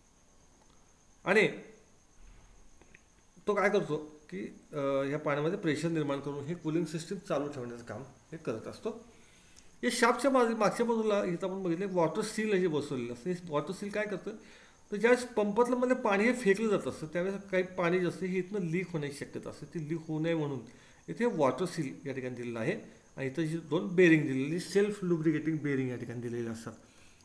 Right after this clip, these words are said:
त्यामुळं या ठिकाणी water पंपाला त्या ठिकाणी मेंटेनन्सचा फारसा काही खर्च येत नाही. तर मित्रांनो, या ठिकाणी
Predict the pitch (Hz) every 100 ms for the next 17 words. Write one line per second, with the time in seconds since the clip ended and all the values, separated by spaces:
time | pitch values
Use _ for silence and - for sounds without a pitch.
0 | _ - 160 190 - - 147 151 165 160
1 | 139 165 151 151 180 - - - 156 147
2 | 165 165 156 147 156 156 170 151 127 139
3 | 135 160 - - - - - - 123 110
4 | 123 113 113 101 - - - - - -
5 | - - - - - _ 269 269 277 302
6 | 214 214 - - - 190 214 226 233 196